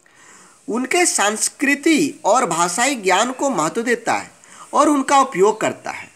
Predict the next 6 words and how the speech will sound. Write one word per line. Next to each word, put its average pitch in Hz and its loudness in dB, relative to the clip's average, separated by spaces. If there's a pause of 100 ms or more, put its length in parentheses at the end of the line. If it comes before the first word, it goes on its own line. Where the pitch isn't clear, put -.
(420)
देखिए, 233 -2
उनकी 285 -2 (580)
अलग 262 4
सामाजिक 220 0
और - 0
आर्थिक 175 0